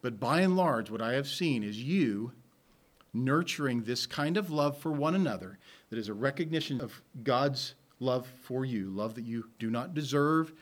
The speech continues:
did not earn, could not have asked for because of your depraved condition, but a recognition of the fact that he bestowed it upon you out of his love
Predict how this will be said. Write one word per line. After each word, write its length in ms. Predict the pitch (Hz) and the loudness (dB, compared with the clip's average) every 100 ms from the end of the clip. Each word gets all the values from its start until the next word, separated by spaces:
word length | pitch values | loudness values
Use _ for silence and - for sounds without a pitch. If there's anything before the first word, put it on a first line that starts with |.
| - - _ - | -20 -20 _ -4
did 120 | 117 | 0
not 220 | 135 147 | 2 2
earn, 300 | 123 123 123 | 0 0 -2
could 280 | 120 120 113 | -6 -8 -4
not 200 | 120 139 | -2 -2
have 160 | 143 | -4
asked 440 | - 131 131 - - | -6 -6 -6 -8 -8
for 440 | - 131 131 135 - - - _ | -2 2 2 0 -8 -20 -20 _
because 320 | - 110 113 107 | -10 -6 -4 -4
of 80 | |
your 160 | 107 110 | -6 -6
depraved 680 | 101 - 127 123 127 131 - | -10 -8 -2 0 -2 -6 -12
condition, 560 | 135 123 120 - 107 107 | -6 -4 -4 -4 -8 -8
but 120 | 107 | -8
a 40 | |
recognition 680 | 101 123 139 190 202 220 151 | -4 -2 0 4 4 4 2
of 120 | 107 | -2
the 80 | 104 | -6
fact 340 | - 110 113 - - - | -4 -4 -4 -8 -18 -14
that 80 | 104 | -12
he 60 | |
bestowed 520 | 95 98 - 143 147 | -10 -8 -2 2 2
it 140 | 165 - - | 0 -4 -18
upon 680 | - - 160 156 170 165 - - _ _ _ _ | -20 -8 -2 0 2 0 -6 -20 _ _ _ _
you 440 | - 143 139 104 101 | 0 4 6 4 -2
out 140 | 104 113 | -6 -4
of 60 | |
his 140 | 104 101 | -4 -4
love 420 | 104 101 95 - | -4 -4 -6 -12